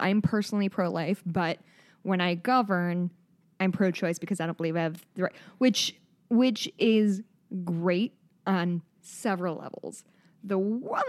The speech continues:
level that it makes me feel icky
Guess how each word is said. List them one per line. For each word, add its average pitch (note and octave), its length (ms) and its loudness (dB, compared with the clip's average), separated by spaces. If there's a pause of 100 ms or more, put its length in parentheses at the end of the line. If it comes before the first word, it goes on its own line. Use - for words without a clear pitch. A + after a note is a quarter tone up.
level D4+ 420 2
that A3 360 2
it G3 180 -2
makes G#3 340 -2
me F3+ 360 0
feel D#4+ 580 -2
icky F3+ 640 -2